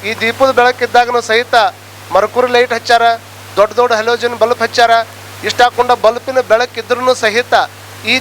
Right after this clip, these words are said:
ದೀಪಗಳ ಅವಶ್ಯಕತೆ ಇವತ್ತು ಐತೇನೋ?" ಅಂತ ನೀವು ಯಾರಾದರೂ ಪ್ರಶ್ನೆ ನಿಮ್ಮೊಳಗೆ ನೀವೇ ಹಾಕ್ಕೊಂಡ್ರೆ, ಹೌದು, ಇವತ್ತಿನ ದಿನಮಾನಕ್ಕೆ ಎಷ್ಟು ಅವಶ್ಯಕತೆ ಐತಂದ್ರೆ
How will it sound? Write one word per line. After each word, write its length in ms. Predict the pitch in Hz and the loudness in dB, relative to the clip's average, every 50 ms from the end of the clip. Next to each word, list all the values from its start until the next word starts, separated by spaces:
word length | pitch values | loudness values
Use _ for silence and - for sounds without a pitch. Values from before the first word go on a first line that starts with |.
| - - | -4 -4
ದೀಪಗಳ 420 | 233 240 247 - 285 262 269 262 | -4 -4 0 0 2 2 4 4
ಅವಶ್ಯಕತೆ 640 | 247 240 254 254 - - 262 - 262 254 254 254 247 | 4 2 2 -2 -2 -4 -6 -6 -6 -4 -2 -2 0
ಇವತ್ತು 260 | 247 240 240 - 226 | 0 -2 -2 -2 -4
ಐತೇನೋ?" 340 | 240 254 202 262 254 254 247 | -4 -2 -2 -2 2 2 2
ಅಂತ 180 | 240 240 - | 0 0 -4
ನೀವು 200 | 240 240 233 226 | -4 -2 0 2
ಯಾರಾದರೂ 380 | 226 220 233 247 247 233 247 240 | 2 4 4 2 0 0 0 -6
ಪ್ರಶ್ನೆ 340 | - - 214 - - 233 240 | -4 -4 -8 -6 -2 -2 0
ನಿಮ್ಮೊಳಗೆ 380 | 226 226 233 226 233 240 240 | 0 0 2 2 2 2 0
ನೀವೇ 280 | 233 220 214 220 240 214 | 0 0 2 2 2 2
ಹಾಕ್ಕೊಂಡ್ರೆ, 540 | 190 208 - - 240 247 247 247 220 160 - - - - - - - - | 0 -4 -4 -4 -4 -4 -2 -4 -4 -4 -6 -10 -20 -20 -20 -10 -2 2
ಹೌದು, 360 | 175 196 208 196 175 156 139 - - - - | 2 2 2 0 -2 -6 -8 -10 -16 -10 -4
ಇವತ್ತಿನ 360 | 170 190 196 - 208 202 202 | -2 -2 -2 0 -2 -4 -2
ದಿನಮಾನಕ್ಕೆ 540 | 196 196 208 220 214 220 226 - - 196 185 | -2 0 2 2 2 2 0 -8 -8 -6 -4
ಎಷ್ಟು 260 | 208 226 - - 233 | -4 -4 -2 -2 -2
ಅವಶ್ಯಕತೆ 540 | 208 214 214 - - - - 214 - 214 208 | -2 -2 -2 -4 -6 -6 -4 -2 -2 0 -2
ಐತಂದ್ರೆ 520 | 214 208 208 190 185 180 190 214 247 - | 0 0 0 0 2 2 2 2 2 0